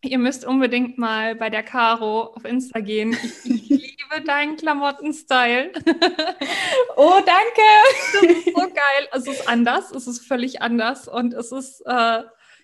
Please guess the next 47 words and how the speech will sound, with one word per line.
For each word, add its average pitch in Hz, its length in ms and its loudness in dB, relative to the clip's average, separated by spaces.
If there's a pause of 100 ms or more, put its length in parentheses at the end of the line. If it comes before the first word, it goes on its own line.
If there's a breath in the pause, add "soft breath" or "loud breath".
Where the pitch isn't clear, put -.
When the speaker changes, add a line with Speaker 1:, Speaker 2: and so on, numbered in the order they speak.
(160)
Speaker 1:
ja, 311 320 2
ich 240 120 -10
glaub, 262 220 -4
da 269 80 -2
hätte, 269 440 -2
du 262 120 -6
hättest 254 360 -10
definitiv 302 600 -4
die 262 120 -6
Show 277 240 -4
gestohlen, 254 460 -4
wenn 240 140 2
du 226 40 -2
dich 247 220 -8
als 220 200 -8
Kind 311 240 -6
so 240 100 -6
angezogen 247 500 -2
hättest, 247 240 -8
erstmal 247 300 -4
schön 277 300 -2
in 233 100 -2
die 226 100 -6
Kirche 294 380 -8
gesteppt, 247 540 -8
<laughs> 415 160 -4
so 381 1300 0
angezogen, 349 720 -4
wie 302 100 -6
du 285 120 -4
Bock 269 300 -2
hättest, 262 360 -6
das 247 180 -10
wär 240 200 -4
schon, 226 220 -6
also 233 360 -6
schaut 233 240 0
es 254 100 -4
euch 220 180 -10
bitte - 280 -6
an, 208 440 -8 (220)
ihr, 240 220 -4
ihr 247 100 -4
müsst 226 240 -2
es - 160 -16
sehen. - 360 -12
<laughs> 262 60 0